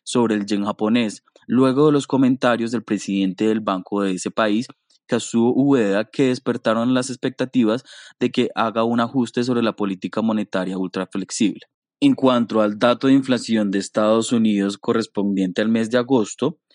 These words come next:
se espera que haya una leve aceleración desde el tres punto dos por ciento interanual previo hasta el tres punto seis por ciento. Sin embargo, la atención estará sobre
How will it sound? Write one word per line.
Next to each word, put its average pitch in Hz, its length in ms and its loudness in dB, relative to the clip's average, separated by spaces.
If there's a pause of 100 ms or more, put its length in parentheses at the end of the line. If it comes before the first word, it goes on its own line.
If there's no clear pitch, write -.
(320)
se - 140 0
espera 139 360 2
que 143 140 0
haya 120 280 4
una 123 220 4
leve 135 360 4
aceleración 127 720 0
desde 120 560 0
el 110 140 -2
tres 107 240 0
punto 113 380 0
dos 110 260 2
por 110 240 -4
ciento 110 460 0
interanual 104 580 0
previo 117 380 2 (300)
hasta 113 260 0
el 101 100 0
tres 107 220 -2
punto 107 320 -2
seis 92 240 -4
por - 180 -6
ciento. 120 400 0 (380)
Sin 131 260 4
embargo, 127 680 2
la 117 120 2
atención 110 440 0
estará 110 440 2
sobre 110 600 0